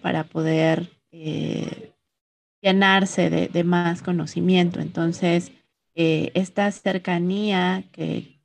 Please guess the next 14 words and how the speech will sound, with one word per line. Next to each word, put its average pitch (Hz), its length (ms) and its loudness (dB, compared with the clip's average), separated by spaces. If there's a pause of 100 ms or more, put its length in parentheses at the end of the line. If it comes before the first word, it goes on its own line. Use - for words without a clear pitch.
que 165 100 -16
tiene, 180 800 4 (340)
eh, 170 100 -6
Frank-, 214 460 2
eh, 170 220 0 (120)
bueno, - 180 0
o - 40 -18
sea, - 200 -10
la 151 160 0
novela 175 360 2
de 170 100 0
Frankenstein 180 1040 -2 (300)
con 185 200 0
procesos 190 1000 0